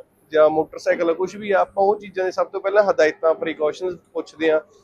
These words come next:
ਜਾਂ ਕੰਪਨੀ ਆਪਾਂ ਨੂੰ ਦੱਸਦੀ ਆ। ਇੱਥੇ ਵੀ ਆਪਾਂ ਤੁਹਾਨੂੰ ਪ੍ਰੀਕਾਸ਼ਨਸ ਦੱਸ ਰਹੇ ਹਾਂ,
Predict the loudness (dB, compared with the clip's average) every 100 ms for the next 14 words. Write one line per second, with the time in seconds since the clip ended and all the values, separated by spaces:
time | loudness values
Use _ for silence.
0 | _ 2 4 4 2 4 2 2 -2 0
1 | -2 -4 -6 -6 -8 -20 -6 0 2 4
2 | 6 6 4 0 0 -4 -2 0 0 0
3 | 2 2 2 0 2